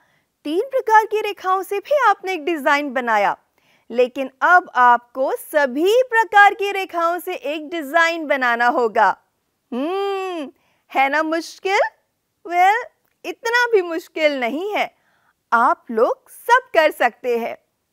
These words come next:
तो चलिए, सभी प्रकार की रेखाओं से एक डिजाइन जरूर बनाइए। तो है ना ये एक मजेदार कार्य?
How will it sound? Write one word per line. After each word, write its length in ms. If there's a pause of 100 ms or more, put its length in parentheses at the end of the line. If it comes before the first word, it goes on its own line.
(120)
तो 80
चलिए, 460 (400)
सभी 400
प्रकार 420
की 220
रेखाओं 520
से 280 (420)
एक 340
डिजाइन 440 (340)
जरूर 640
बनाइए। 720 (920)
तो 80
है 320
ना 140 (320)
ये 120
एक 300
मजेदार 720
कार्य? 400